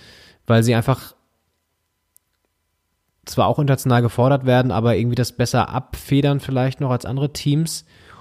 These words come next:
Und die Bayern werden nochmal in Straucheln kommen, auch nochmal die Tabellenführung abgeben, am Ende aber dann trotzdem ganz oben landen. Das, äh, wird, wird so sein. Und, äh, Schalke, Abstieg, Henning, oder drin bleiben?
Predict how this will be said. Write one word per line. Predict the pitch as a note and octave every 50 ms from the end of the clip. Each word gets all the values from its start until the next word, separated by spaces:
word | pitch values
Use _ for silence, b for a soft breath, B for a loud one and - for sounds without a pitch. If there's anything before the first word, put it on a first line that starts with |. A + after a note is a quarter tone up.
| B B B B
Und | - B2 A#2+ A#2 A#2 A#2 A#2 A#2+ A#2+ B2 A#2+ A#2+ B2 B2 A#2+ - - - - - - _ _ _ -
die | A#2+ A#2
Bayern | G#2 - _ _ - - A#2+ A#2 A#2+ C3 C#3 C#3+ C#3+ C#3+ C#3+ D3 C#3 B2
werden | B2+ B2 C3 C3+ C3+
nochmal | C3+ B2+ C3 C3 B2+ C3 C3 B2+ B2+ C3 B2+
in | B2+
Straucheln | - - - - A#2+ C3 D#3 D3+
kommen, | C#3+ C#3 C3 C3 G2+
auch | A#2 B2+
nochmal | B2 B2 B2 A#2+
die | B2 A#2
Tabellenführung | - - A#2+ B2 B2 B2 - B2+ A#2 -
abgeben, | - - C#3 C3 C3 A#2+
am | A2+ G#2+
Ende | A2 A#2+ B2
aber | A#2 A2 A2
dann | A2 G#2+
trotzdem | - - A#2 - - - A2 G#2+ A2 G#2+ A2 - -
ganz | - G#2 G2+ F#2
oben | F#2 F#2+ F#2 F#2
landen. | F2 E2+ E2 C2+ D2+ E2 F2 F#2 _ B B B B B B B B B B B B B B B B B
Das, | - G2 F#2+ - - - -
äh, | - F#2+ F#2+ F#2+ F#2+ F#2+ F#2+ F#2+ F#2 F2+ E2+ - -
wird, | G2 G2 F#2+ - - -
wird | G2+ F#2+
so | - - F#2
sein. | G2 G2 G#2 G#2+
Und, | A2 A2+ G#2+ -
äh, | A2 A2 A2+ A2+ A2
Schalke, | G#2+ - A2+ A#2+ C3 - D#3+ E3 F3 E3+
Abstieg, | - - - - D#3+ E3+ E3 - -
Henning, | D3 D3+ F3 F#3 F3 -
oder | - C3 A2+ A#2+ A#2+ A#2+ B2+ B2+ B2 -
drin | - - C3 D#3+ F#3 F3+ - - _ _
bleiben? | - C#3 B2+ C#3+ E3+ F3